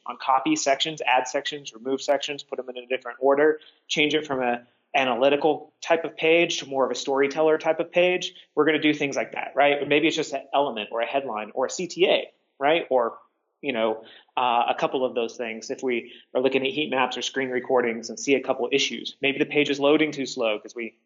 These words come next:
allowed them to put in that masthead video, <laughs> um, you know, that kind of deal, you know? And, uh, so we're,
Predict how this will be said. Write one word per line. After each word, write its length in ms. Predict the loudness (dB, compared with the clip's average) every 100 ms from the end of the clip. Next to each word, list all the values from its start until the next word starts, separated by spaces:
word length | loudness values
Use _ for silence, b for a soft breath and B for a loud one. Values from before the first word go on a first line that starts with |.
| _ -2
allowed 320 | 2 2 2
them 160 | -4
to 60 | -8
put 160 | -4 -4
in 120 | -4
that 140 | -6
masthead 440 | -6 -6 -4 -6 -4
video, 380 | -4 -4 -6 -8 -10
<laughs> 500 | -10 -10 -10 -4 4
um, 400 | 6 6 4 0
you 60 | 2
know, 100 | 2
that 200 | 2 0
kind 160 | -4 -6
of 80 |
deal, 260 | -6 -8 -10 _ _
you 100 | -8
know? 300 | -4 -2 -4 -6
And, 240 | -6 0
uh, 240 | 2 2 0 -6 _
so 420 | 2 2 2 -4 -4
we're, 260 | -2 -2